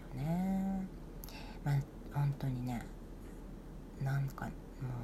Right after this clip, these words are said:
う同じこと言っちゃいますけどね、夢のような曲だなと思って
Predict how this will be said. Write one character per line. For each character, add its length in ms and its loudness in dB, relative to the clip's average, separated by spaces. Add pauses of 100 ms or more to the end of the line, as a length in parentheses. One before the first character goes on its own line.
(520)
う 60 2
同 80 0
じ 80 -4
こ 80 -4
と 80 -2
言 80 0
っ 60 -6
ち 100 -4
ゃ 40 4
い 20 6
ま 100 4
す 80 -4
け 80 0
ど 100 0
ね、 220 0
夢 260 8
の 140 8
よ 140 6
う 20 2
な 100 0
曲 220 -4
だ 100 0
な 240 6
と 140 2
思 80 2
っ 40 -2
て 220 -4